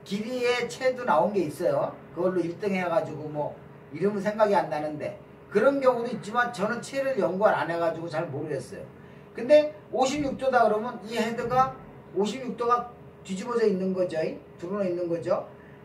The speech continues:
그러면 내가, 내가 이 어드레스라는, 어, 어드레스래요. 이 어프로치라는 샷은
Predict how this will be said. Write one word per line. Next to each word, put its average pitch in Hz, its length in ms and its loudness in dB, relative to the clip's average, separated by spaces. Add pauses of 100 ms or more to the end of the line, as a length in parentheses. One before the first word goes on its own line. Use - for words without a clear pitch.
그러면 302 440 6 (320)
내가, 254 560 8 (640)
내가 269 460 10 (300)
이 269 360 -6 (140)
어드레스라는, 269 1000 6
어, 175 160 6
어드레스래요. 202 840 4 (600)
이 277 380 -4 (880)
어프로치라는 269 800 6
샷은 240 480 4